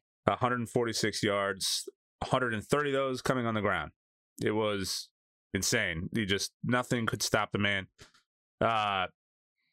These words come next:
Watson had another decent outing,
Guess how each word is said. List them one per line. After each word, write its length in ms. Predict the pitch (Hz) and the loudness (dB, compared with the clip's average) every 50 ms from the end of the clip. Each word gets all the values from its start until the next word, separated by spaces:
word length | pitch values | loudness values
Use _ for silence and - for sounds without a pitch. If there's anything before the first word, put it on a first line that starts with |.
| _ _ _ _ _ - - - | _ _ _ _ _ -16 -14 -8
Watson 680 | - 117 123 127 147 156 - - 165 160 156 156 156 - - | -2 0 2 2 2 0 0 -2 -2 0 0 -2 -2 -2 -2
had 180 | 123 120 113 | 0 0 0
another 240 | 113 120 123 131 135 | 0 0 0 0 0
decent 340 | 123 131 139 131 - 139 131 | 0 -2 -2 0 0 0 0
outing, 680 | - 107 131 131 131 131 131 131 131 131 127 127 123 | 0 0 0 0 0 0 -2 -2 -2 -2 -2 -2 -4